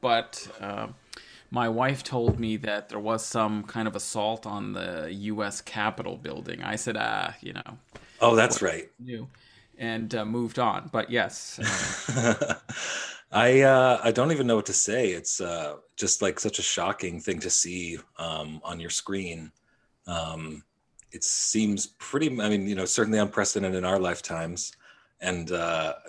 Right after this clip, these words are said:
Speaker 2: pretty s-, disturbing on, on multiple levels. Uh, like, what's your, what's your,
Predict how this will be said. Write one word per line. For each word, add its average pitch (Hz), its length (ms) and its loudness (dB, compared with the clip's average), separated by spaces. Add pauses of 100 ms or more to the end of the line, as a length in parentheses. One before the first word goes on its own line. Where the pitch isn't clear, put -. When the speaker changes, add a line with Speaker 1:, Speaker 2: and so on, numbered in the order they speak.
Speaker 2:
pretty 147 240 6
s-, - 140 4
disturbing 95 600 2
on, 80 400 -2
on 85 200 -4
multiple 85 420 -2
levels. 82 640 0
Uh, 73 480 -2 (760)
like, 78 460 -6
what's 95 260 2
your, 98 280 8
what's 92 440 0
your, 113 120 10